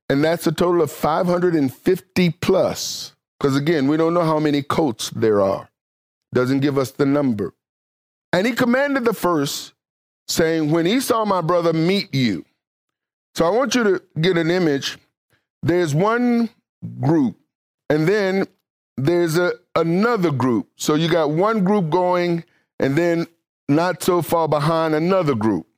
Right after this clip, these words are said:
And then not so far behind, another group. And so it's like Esau is gonna hit wave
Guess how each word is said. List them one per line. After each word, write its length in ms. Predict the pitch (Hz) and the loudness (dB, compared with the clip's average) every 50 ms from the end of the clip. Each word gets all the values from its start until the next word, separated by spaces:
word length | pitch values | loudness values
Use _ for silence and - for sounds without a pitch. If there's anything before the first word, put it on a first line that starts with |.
| _ _ _ _ _ _ _ _ | _ _ _ _ _ _ _ _
And 180 | - 123 127 139 | -2 0 0 2
then 240 | 160 165 160 156 | 0 2 2 2
not 240 | 160 165 175 170 - | 2 0 0 0 0
so 120 | - 175 160 | 0 -2 0
far 240 | - 175 170 165 | 0 0 0 0
behind, 440 | 151 160 160 160 160 160 156 151 156 | 0 0 0 0 0 0 0 0 0
another 380 | 156 165 180 196 180 160 147 131 | 0 0 0 0 2 2 0 0
group. 340 | 127 117 117 104 92 - - _ _ - - - - - - | 0 0 0 0 -2 -4 -8 _ _ -16 -16 -16 -14 -4 -2
And 140 | - 147 135 | -2 0 2
so 440 | 160 165 160 156 156 139 123 - _ _ _ | 0 0 0 0 -2 -4 -6 -14 _ _ _
it's 300 | - - 147 170 180 165 | -4 -2 0 0 2 2
like 340 | 165 175 165 165 156 143 - _ _ _ | 2 0 0 0 -2 -4 -8 _ _ _
Esau 520 | - - 202 220 233 190 - 202 180 170 170 | -2 0 0 0 0 0 0 0 0 0 0
is 120 | 170 151 | -2 -2
gonna 260 | 147 160 170 165 165 | 0 0 0 2 2
hit 240 | 160 170 165 160 - | 2 0 0 -2 -2
wave 800 | 135 131 135 156 180 190 202 208 208 208 214 214 220 226 196 - | -4 -2 0 0 2 2 0 0 0 0 0 0 0 0 -2 -4